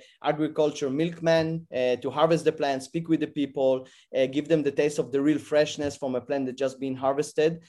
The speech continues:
So the model keeps going. Uh, as I said, the, the, the growing centers, they are complementary to this business model, and they are making sure that we can supply much more produce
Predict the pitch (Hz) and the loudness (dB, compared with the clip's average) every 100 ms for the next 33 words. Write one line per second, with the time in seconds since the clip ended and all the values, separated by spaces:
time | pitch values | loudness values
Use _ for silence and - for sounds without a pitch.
0 | - _ - 170 170 170 170 170 170 214 | -20 _ -2 6 8 8 8 4 4 4
1 | 214 220 180 165 175 208 220 - - 160 | 4 2 -10 0 0 2 -4 -10 -4 0
2 | 170 208 208 202 226 165 160 156 - 143 | 2 2 0 0 0 4 4 2 0 -12
3 | 131 160 - 139 135 - 160 240 233 226 | -6 -6 -6 -4 -2 2 4 4 4 0
4 | 185 151 127 160 170 170 170 165 160 160 | 0 -2 4 4 6 2 0 0 0 0
5 | 160 151 151 127 147 147 156 135 131 131 | 0 0 -4 -6 -6 -2 -2 -2 -4 -2
6 | 143 139 143 165 - _ - 135 151 165 | 2 4 2 -2 -18 _ -8 0 6 6
7 | 165 160 165 160 - 160 151 139 - 156 | 6 4 0 -2 -2 -2 2 0 -2 -6
8 | 156 160 135 143 - 131 131 127 143 165 | -2 -2 -2 -6 -2 0 2 0 -2 -2
9 | 170 160 - 143 135 139 139 - | 0 0 0 0 0 -2 -4 -8